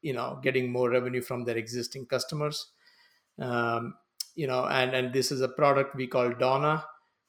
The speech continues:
uh, which is, uh, what we focus on. So that's, that's really what, what we do. Um, I, I can, Michael, I, as you know, I can talk all day about Aureus. Uh, you know, we live and breathe the company, but, uh, I would say one thing which,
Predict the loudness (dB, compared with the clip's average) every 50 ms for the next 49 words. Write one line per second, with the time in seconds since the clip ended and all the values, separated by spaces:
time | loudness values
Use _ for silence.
0 | _ -12 -8 -6 -2 -2 -2 0 0 0 0 0 0 -2 -2 -2 -4 -4 -4 -2
1 | 0 2 4 4 6 4 4 4 2 0 0 0 -4 -6 -4 -2 -2 -2 -2 -2
2 | -4 -4 -4 -4 -4 -4 -4 -2 -2 0 2 4 2 2 2 0 -4 -4 0 0
3 | 0 0 0 0 0 0 2 4 2 2 2 -2 -14 -8 -2 -2 -2 -2 -2 -2
4 | -2 0 0 0 0 -2 -6 -10 _ _ _ _ _ _ _ _ _ _ -8 -4
5 | -2 0 0 0 0 -2 -4 -8 -10 -10 _ -2 -2 0 0 -2 -6 -14 _ _
6 | -12 _ -2 0 2 2 0 0 -2 -6 _ -2 2 2 4 6 6 6 8 6
7 | 6 4 2 0 2 2 2 4 6 6 6 6 4 2 -2 0 4 4 4 4
8 | 4 0 -4 0 2 4 4 4 4 4 4 4 4 4 4 4 6 6 6 6
9 | 4 4 2 2 0 0 -2 -2 -2 -2 -2 -2 -2 -2 -2 -2 -4 -4 -4 -2
10 | -2 -2 -2 0 0 0 0 0 -4 -6 -6 -4 -4 -4 -2 -2 -4 -4 -4 -4
11 | -4 -4 -2 -2 0 0 0 2 2 2 2 0 -4 -20 -20 -20 -20 -20 -20 -20
12 | _ _ _ -8 -4 -2 -2 -2 -2 -2 -4 -6 -10 -14 -14 -10 -2 2 4 6
13 | 6 4 4 4 4 4 6 6 4 2 2 2 0 0 0 2 0 0 0 -2
14 | -8 -10 -12